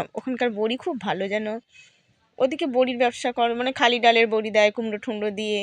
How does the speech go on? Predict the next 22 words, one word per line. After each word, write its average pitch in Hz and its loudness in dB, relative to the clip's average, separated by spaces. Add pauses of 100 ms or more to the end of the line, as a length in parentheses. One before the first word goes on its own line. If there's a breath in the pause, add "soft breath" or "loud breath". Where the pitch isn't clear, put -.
(400 loud breath)
তো - -2
আমাদের 208 4
ওদিকে 269 2
সবাই 233 6
বড়িটা 202 0
দেয়ও 190 4
সব 202 -4
বাড়িতে 180 -2
বাড়িতে। 180 -4 (440 loud breath)
আর 170 -6
আমাদের 220 2
আবার 254 2
কী 285 -6
বলো 285 2
তো, 349 -4
নিয়ম 226 0
নেই 190 0
বড়ি 185 -6
দেওয়ার। 160 -4
নিয়ম 254 0
থাকলে 311 -6
না 508 -6